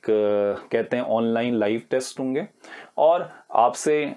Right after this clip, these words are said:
इंटरेक्शन भी हम करेंगे संडे के संडे जो रेडीमेड कोर्स लेंगे। ये सब बहुत स्ट्रिक्टली फॉलो किया जाएगा। और इस तरीके से जब भी रेडीमेड कोर्स जो लेगा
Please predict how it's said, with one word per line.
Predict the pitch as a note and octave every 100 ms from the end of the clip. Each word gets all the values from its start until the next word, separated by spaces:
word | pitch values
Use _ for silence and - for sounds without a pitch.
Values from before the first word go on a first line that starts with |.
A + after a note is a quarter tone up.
| -
इंटरेक्शन | B2+ B2+ C3+ C3+ - D#3 D#3
भी | C#3+
हम | C#3
करेंगे | B2 A#2 A2+ A2+ D3
संडे | - - A2+ A2+ A#2+
के | A#2
संडे | G#2+ G2 F#2+
जो | C3 A#2+ A2+
रेडीमेड | G#2 G#2 G#2 G#2
कोर्स | - G2+ F#2+ -
लेंगे। | F2 D#2+ D#2 -
ये | G#2+ C#3
सब | E3 D#3 B2
बहुत | B2 C3
स्ट्रिक्टली | A#2 - A#2 - B2
फॉलो | B2+ G#2+ G2+ D#3+ -
किया | A#2 G2
जाएगा। | E2+ D#2+ D#2+ E2+ _ - - - - - F#2+
और | G#2+ A2+ A2+ - _ _ _ _ -
इस | D#3 -
तरीके | D#3 D3+ D3+
से | E3+ D3 F#3+ - _ _ -
जब | B2 B2
भी | D3+
रेडीमेड | D#3 C#3 C#3+ D3
कोर्स | - D3 C#3+
जो | C3
लेगा | C#3+ C3 B2+ D#3+ C#3